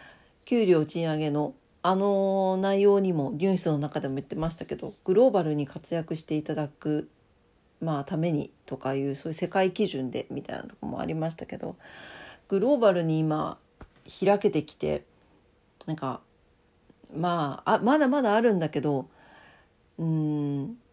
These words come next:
何人がとか、うんと、どこで生まれたとか、なんかそういうのあんまり関係なくなってきてる、徐々にって思うんですけど、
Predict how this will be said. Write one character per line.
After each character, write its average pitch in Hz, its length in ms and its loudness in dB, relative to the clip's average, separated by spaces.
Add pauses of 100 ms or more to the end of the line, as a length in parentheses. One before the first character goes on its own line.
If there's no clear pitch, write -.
(480)
何 190 380 2
人 151 260 0
が 147 160 0
と 147 140 -8
か、 139 320 -4 (500)
う 165 60 -6
ん 156 180 -2
と、 147 600 -4
ど 202 120 4
こ 196 240 8
で 156 160 4
生 151 120 4
ま 160 140 6
れ 160 120 0
た 160 180 2
と 147 140 -2
か、 147 240 -2
な 156 140 -4
ん - 20 -4
か 170 140 -6
そ 262 140 0
う - 20 4
い 247 40 4
う - 20 4
の 190 100 4
あ 170 40 4
ん 175 60 -2
ま 190 80 2
り 180 220 0 (160)
関 190 240 -4
係 190 200 0
な 185 200 0 (360)
く 180 460 6 (600)
な 190 100 2
っ 190 40 -8
て - 280 -2
き - 80 -12
て 165 160 2
る、 151 220 2
徐 156 180 -2
々 151 160 0
に 160 280 0 (680)
っ - 20 -20
て 180 100 8
思 196 280 8
う 165 40 4
ん 135 60 2
で 135 80 -2
す - 100 -10
け - 120 -10
ど、 143 320 2